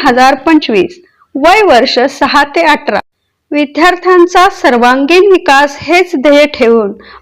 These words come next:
मागील पंचवीस वर्ष अखंडपणे नॅशनल तायक्वांदो फेडरेशन सातत्यपूर्ण उन्हाळी शिबिर राबवत आहे. अभ्यासक्रम मध्ये शिकवले जाईल योगा, परेड, स्विमिंग, स्केटिंग,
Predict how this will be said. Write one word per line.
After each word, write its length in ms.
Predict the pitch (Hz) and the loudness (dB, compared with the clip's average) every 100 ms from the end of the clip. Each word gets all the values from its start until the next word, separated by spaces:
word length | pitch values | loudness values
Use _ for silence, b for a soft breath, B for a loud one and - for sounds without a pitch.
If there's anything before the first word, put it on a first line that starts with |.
| B | B
मागील 440 | 311 339 370 370 | 2 2 0 -2
पंचवीस 540 | 370 370 302 - 370 339 | 0 -2 -2 -2 -2 0
वर्ष 400 | 311 381 392 269 214 - B B B | 0 0 0 -2 -2 -6 B B B
अखंडपणे 720 | 262 285 359 392 359 320 294 285 | -6 -2 2 4 2 2 0 0
नॅशनल 460 | 254 254 294 285 277 | -2 -2 -2 -2 0
तायक्वांदो 460 | 240 240 262 269 | -2 0 -2 -2
फेडरेशन 560 | 269 247 220 233 240 311 | -2 -2 0 0 0 -2
सातत्यपूर्ण 920 | 311 233 202 269 285 - 320 320 311 | -2 -2 -2 -2 -4 -4 -2 0 2
उन्हाळी 480 | 311 302 277 269 285 | 2 2 2 2 2
शिबिर 280 | 277 254 269 | 0 0 2
राबवत 460 | 262 226 240 233 226 | 2 0 0 -2 -2
आहे. 220 | 214 202 - b b b b b b | -4 -6 -10 b b b b b b
अभ्यासक्रम 800 | 269 226 285 311 - - 339 339 | -4 -2 0 0 -2 -2 0 2
मध्ये 400 | 311 254 262 294 | 2 2 0 0
शिकवले 460 | - 247 269 277 | -2 0 2 2
जाईल 440 | 269 269 240 277 349 - B B - | 2 2 2 0 -2 -6 B B -2
योगा, 600 | 254 302 294 285 294 302 302 _ _ _ | 2 4 4 2 2 0 -4 _ _ _
परेड, 420 | 262 247 269 294 294 _ _ _ _ _ _ _ | -4 -2 0 -2 -6 _ _ _ _ _ _ _
स्विमिंग, 600 | - 269 277 285 294 294 285 _ - - - - - - - | -12 -8 -6 -6 -6 -8 -12 _ -18 -16 -14 -16 -16 -16 -12
स्केटिंग, 560 | - 269 - 285 285 | -6 -6 -6 -8 -8